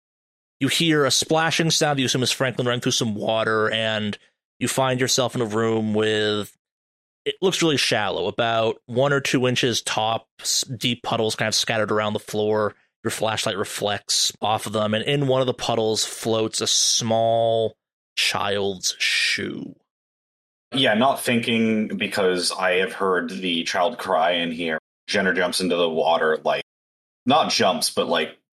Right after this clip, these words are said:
Speaker 2: goes down trying to
Speaker 1: Yeah.
Speaker 2: search for the child that was crying.
Speaker 1: Yeah, so you reach down, grab at the shoe, and in the water you see the reflection of a small eleven-year-old girl in a pink padded jacket kind of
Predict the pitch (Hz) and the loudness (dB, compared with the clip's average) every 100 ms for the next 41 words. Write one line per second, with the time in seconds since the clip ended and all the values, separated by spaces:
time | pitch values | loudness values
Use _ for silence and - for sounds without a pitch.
0 | _ 117 107 104 98 95 87 87 82 92 | _ 2 4 4 2 2 2 0 0 0
1 | 82 78 76 82 80 135 - 87 85 - | 0 0 -4 -4 0 2 4 2 2 -2
2 | - 80 76 71 76 - _ _ 87 - | -2 0 0 0 -6 -10 _ _ -6 -2
3 | 87 80 76 80 78 76 - - 69 67 | 0 0 0 -4 -2 -4 -4 -2 -2 -4
4 | - - - _ _ _ _ _ _ _ | -8 -12 -14 _ _ _ _ _ _ _
5 | _ - 139 98 139 123 - _ _ 160 | _ 0 0 2 2 2 0 _ _ 0
6 | 170 160 - 156 156 156 156 143 120 - | 0 2 2 2 4 4 4 2 -4 -8
7 | 135 135 139 143 135 - 139 131 131 127 | 0 2 4 2 0 2 4 6 4 2
8 | 113 _ _ _ _ _ - 135 131 127 | 0 _ _ _ _ _ -4 0 0 -2
9 | - 190 208 190 170 165 156 143 - 151 | 0 2 4 4 4 4 2 0 2 2
10 | 147 - 135 131 - - 135 123 123 117 | 2 0 0 0 0 0 2 0 -2 -2
11 | 107 - - 123 120 120 120 120 117 117 | 0 0 0 2 2 4 4 2 0 0
12 | 113 117 120 113 117 113 - 104 101 104 | 2 2 2 2 2 0 0 0 2 0
13 | 98 - 113 104 117 107 107 101 107 104 | -4 -4 -4 -2 -2 -2 -2 -2 -2 -2
14 | - 107 - 104 107 101 | -4 -8 -4 -2 -2 -2